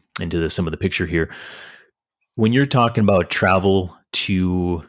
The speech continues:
single day events, I mean, it's, it's a whole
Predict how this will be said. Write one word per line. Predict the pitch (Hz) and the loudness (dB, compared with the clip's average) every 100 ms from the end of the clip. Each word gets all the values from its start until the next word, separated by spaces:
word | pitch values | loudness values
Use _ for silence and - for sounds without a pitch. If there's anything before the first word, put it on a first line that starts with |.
| - | -4
single | - - 98 92 90 | 0 2 2 0 2
day | 92 | 2
events, | 82 87 87 - | 2 0 -2 -4
I | |
mean, | 82 82 | -4 -6
it's, | 80 - | -6 -8
it's | 87 - | -8 -6
a | 80 | -6
whole | - 85 82 80 78 | -4 -4 -4 -4 -8